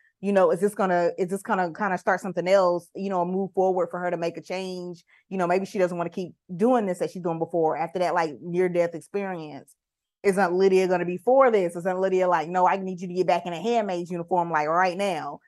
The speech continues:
So it's gonna be interesting to see, like, the dynamic, because she was literally, like, on her knees praying, crying that she was gonna lose this girl. So it's like, do you actually care about her now? Like, it's all the way full blown? Or is it still like, "Oh no, if she steps out of line,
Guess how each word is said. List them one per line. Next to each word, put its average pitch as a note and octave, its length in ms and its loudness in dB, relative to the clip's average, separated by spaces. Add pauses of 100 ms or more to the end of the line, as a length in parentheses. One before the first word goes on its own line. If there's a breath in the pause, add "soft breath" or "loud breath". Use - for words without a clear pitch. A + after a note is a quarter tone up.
(200)
So G#3 240 6
it's G#3+ 120 4
gonna A#3 140 4
be G3+ 240 -4
interesting G3+ 380 -4
to F3 60 -6
see, G3+ 200 -6
like, F3+ 180 2
the F3+ 60 -2
dynamic, F3+ 460 -2
because F3 220 -4
she B3 140 -8
was A3 160 -4
literally, F#3+ 460 2
like, D#3 300 2 (200)
on F#3+ 160 4
her G#3+ 80 4
knees G3+ 280 -2
praying, G3+ 440 -2
crying F#3+ 500 -2
that E3+ 100 -6
she - 80 -12
was F3 80 -10
gonna E3+ 120 -4
lose F3+ 200 0
this D#3+ 100 -8
girl. A2 400 -8 (240)
So F#3+ 180 0
it's G3 120 -2
like, E3+ 400 2 (120)
do E3+ 80 -6
you G3 240 -2
actually F#3+ 360 -2
care G#3+ 320 2
about G#3 280 2
her A#3 160 0
now? A#3 300 0
Like, F#3 200 0
it's F3+ 160 -6
all G3 220 4
the G3 60 -2
way F#3+ 80 0
full F#3 240 -2
blown? B3+ 560 0 (260 soft breath)
Or G#3+ 120 4
is G#3 80 2
it G#3 40 -6
still G#3 220 4
like, F3 320 6 (120)
"Oh A3 120 6
no, G3+ 140 10
if F#3+ 80 2
she B3 100 -4
steps A3 260 2
out G3+ 100 6
of F#3 80 4
line, E3+ 540 2